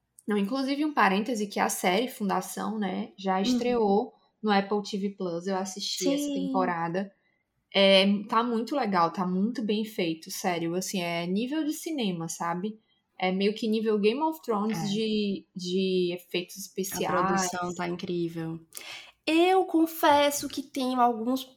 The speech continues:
Speaker 2: problemas <laughs> com algumas modificações que eles fizeram na história. Assim, le-, eu sei que eu já disse algumas vezes que eu não sou aquela pessoa super purista,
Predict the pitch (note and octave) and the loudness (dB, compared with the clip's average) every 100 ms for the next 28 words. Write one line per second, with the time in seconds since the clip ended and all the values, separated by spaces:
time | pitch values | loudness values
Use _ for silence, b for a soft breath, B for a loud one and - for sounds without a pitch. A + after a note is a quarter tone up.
0 | _ - C#4 C4+ A3+ A#3 A#3 G3+ G3+ G#3+ | _ -2 2 4 4 2 0 -2 -2 -2
1 | A#3+ - - - - A#3 A3+ G#3 G#3+ G#3+ | -4 -6 -14 -8 0 2 2 0 0 -2
2 | A#3 A#3 G#3+ - A3 A3 G3+ G3+ G3+ G3+ | 0 0 0 0 -2 0 -2 -2 -4 0
3 | G3+ G3 G3 G3 - - E3 D#3+ D#3 B | 2 4 4 2 0 0 0 0 -4 B
4 | B B - F#3+ A3+ A#3 - D#4+ F#4+ E4 | B B -8 -4 -2 0 0 2 6 6
5 | D4+ D4 B3 A#3+ A3+ A3 A3 A3 G#3+ G#3 | 8 4 2 2 4 4 4 2 2 2
6 | G3 G#3 G#3 A3+ A#3+ A3 G3+ G3+ G3+ F#3+ | 2 2 0 0 -2 0 -2 0 -2 -2
7 | G3+ A3 G3+ A3 G#3 G3 G#3+ G#3 F#3+ - | -2 -4 -4 2 2 4 0 -2 -4 -6
8 | F3+ | -6